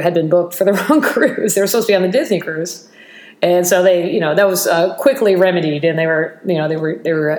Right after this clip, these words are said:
escorted off and went to the <laughs> right cruise. But we were laughing because it's hard to book this cruise accidentally. Like, it's, you know, it's at least an adult cruise. And if someone gets on board and they're like, "Oh, I had no idea people were gonna be naked."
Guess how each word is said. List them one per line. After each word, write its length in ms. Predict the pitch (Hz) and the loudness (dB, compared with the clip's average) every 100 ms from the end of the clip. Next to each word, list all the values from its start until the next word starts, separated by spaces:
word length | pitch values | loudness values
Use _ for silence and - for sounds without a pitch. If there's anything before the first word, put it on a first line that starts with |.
| - | -2
escorted 380 | 180 185 160 | -2 0 0
off 180 | 151 147 | -2 -4
and 80 | 165 | -4
went 140 | 175 - | -6 0
to 100 | 285 | 0
the 80 | |
<laughs> 100 | - | 0
right 160 | - - | 0 0
cruise. 460 | - 285 302 - - - - - - - | 0 2 0 -2 -8 -12 -12 -16 -10 0
But 520 | 214 214 202 - - | 2 2 0 -4 -2
we 80 | 233 | 0
were 80 | 220 | 2
laughing 360 | 254 285 233 | 2 2 -2
because 360 | 196 196 180 175 | 0 2 0 0
it's 160 | 214 - | -2 -2
hard 320 | 349 359 254 | 0 0 0
to 80 | 196 | -2
book 280 | 175 214 - | -2 -2 -2
this 140 | 175 - | -4 -2
cruise 240 | 185 180 | 0 0
accidentally. 760 | 165 156 151 156 170 208 233 - - _ _ _ _ | -2 -4 -4 -4 -2 -4 -4 -8 -18 _ _ _ _
Like, 100 | 185 180 | -2 0
it's, 140 | 180 - | -4 -8
you 480 | - - - 240 | -12 -16 -4 0
know, 280 | 226 247 240 | 2 2 2
it's 140 | 226 220 | 0 0
at 80 | |
least 280 | 202 247 262 | 0 0 0
an 40 | 202 | 0
adult 300 | 180 151 - | 0 0 -4
cruise. 560 | 160 151 156 - - - _ - _ _ _ | -6 -6 -8 -10 -16 -20 _ -20 _ _ _
And 440 | 190 196 180 185 185 | 0 2 2 0 -2
if 100 | 208 | -4
someone 260 | - 254 247 | 0 0 2
gets 180 | 202 196 | 2 2
on 140 | 170 | 0
board 240 | 175 208 190 | 2 2 0
and 80 | 160 | 0
they're 80 | |
like, 220 | 160 156 - | -2 -2 0
"Oh, 160 | 311 | 2
I 80 | 262 | 2
had 120 | 170 | 0
no 80 | 165 | 0
idea 340 | 165 180 302 202 | 0 0 0 0
people 180 | 180 170 | -2 -2
were 40 | 156 | -4
gonna 80 | |
be 80 | 151 | -6
naked." 420 | 143 151 170 160 | -6 -6 -6 -6